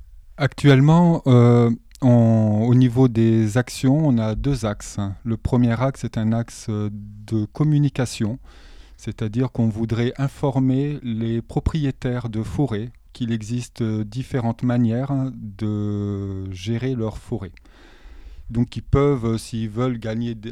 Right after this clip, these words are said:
avoir de l'argent avec, euh, ces forêts ou, euh, se servir du bois pour le chauffer, mais qu'il existe d'autres manières de, que couper l'ensemble de la parcelle. Donc il y a des gestions que l'on appelle en futaies irrégulières. Donc on va choisir, euh, des arbres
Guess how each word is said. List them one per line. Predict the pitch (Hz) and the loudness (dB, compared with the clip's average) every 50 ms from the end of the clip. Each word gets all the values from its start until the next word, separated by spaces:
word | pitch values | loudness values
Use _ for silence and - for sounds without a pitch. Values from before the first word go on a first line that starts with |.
| 101 | -10
avoir | 113 113 110 117 110 | -8 -6 -4 -4 -4
de | 110 110 | -4 -4
l'argent | 110 110 107 95 104 113 123 143 151 135 - - 123 | -4 -4 -6 -6 -6 -4 -4 -4 -6 -8 -12 -16 -14
avec, | 110 104 98 107 107 110 - - - | -14 -12 -10 -10 -10 -10 -12 -12 -10
euh, | 104 104 104 104 | -8 -8 -8 -10
ces | - - 113 | -10 -12 -14
forêts | 104 - - 113 101 120 143 165 185 185 - - - - - - | -14 -10 -10 -8 -6 -6 -6 -6 -8 -10 -14 -20 -20 -20 -20 -10
ou, | - 120 120 127 127 120 113 | -8 -6 -4 -2 -2 0 0
euh, | 110 110 107 101 | 0 -2 -4 -6
se | - - - | -8 -12 -14
servir | 107 - - 120 117 120 127 117 | -12 -8 -8 -8 -6 -6 -6 -6
du | 113 117 113 | -8 -8 -8
bois | 110 123 127 123 - | -6 -4 -4 -6 -4
pour | - 117 110 | -6 -6 -6
le | 110 104 | -6 -6
chauffer, | - - - 107 - - 117 120 151 | -8 -10 -12 -14 -12 -8 -8 -8 -6
mais | 156 120 107 | -6 -8 -10
qu'il | - - 110 107 | -10 -12 -12 -12
existe | 104 101 117 113 - - - 104 | -10 -10 -10 -12 -12 -12 -14 -12
d'autres | 104 113 135 - - 139 | -8 -8 -8 -8 -6 -6
manières | 131 117 113 113 113 117 131 139 147 143 135 139 - - - | -4 -2 -2 -2 -2 -4 -6 -6 -4 -6 -6 -6 -8 -12 -18
de, | - 127 110 101 113 110 107 107 104 104 104 101 101 101 101 101 98 101 - - | -18 -18 -10 -8 -6 -6 -4 -4 -4 -6 -6 -6 -6 -6 -6 -8 -8 -10 -10 -8
que | - | -8
couper | 113 - - 131 - - - 131 127 139 143 147 - - - - | -8 -8 -8 -12 -8 -4 -2 -2 -2 -2 -4 -6 -10 -16 -14 -8
l'ensemble | 113 120 123 120 - - 139 135 139 143 135 123 120 117 | -4 -4 -4 -4 -6 -6 -6 -4 -4 -4 -4 -4 -4 -4
de | 110 110 113 | -4 -4 -4
la | 117 117 | -4 -4
parcelle. | 113 - 113 - - - 104 98 95 95 95 - - - - - - - - - - - - - - - | -4 -6 -8 -8 -8 -10 -10 -10 -10 -12 -14 -16 -20 -20 -20 -20 -20 -20 -20 -20 -20 -20 -20 -18 -12 -10
Donc | 107 104 - - | -8 -8 -8 -8
il | 113 | -6
y | 104 | -6
a | 101 101 | -6 -4
des | 104 104 | -6 -6
gestions | 95 107 110 - - - 123 120 | -4 -6 -6 -8 -6 -4 -4 -4
que | 120 - 113 | -4 -4 -6
l'on | 104 | -4
appelle | 104 104 - - 113 113 113 107 | -4 -6 -4 -4 -4 -2 -2 -2
en | 101 101 98 98 | -4 -4 -6 -6
futaies | - - - 117 - 120 120 | -8 -10 -12 -8 -4 -4 -2
irrégulières. | 117 110 117 110 110 120 110 110 117 151 170 | -2 -2 -4 -4 -2 -2 -2 -2 -4 -2 -2
Donc | 139 117 - 117 | -2 -2 -2 -4
on | 110 | -4
va | 101 107 | -4 -4
choisir, | 98 - - 117 113 104 107 117 120 123 117 110 107 | -6 -4 -4 -2 -2 -2 -2 -2 -2 -2 -2 -2 -2
euh, | 107 107 104 | -2 -2 -2
des | 101 113 117 104 98 107 | -2 -4 -4 -4 -2 -4
arbres | 98 120 139 147 117 101 104 98 | -4 -2 -2 -4 -4 -4 -6 -6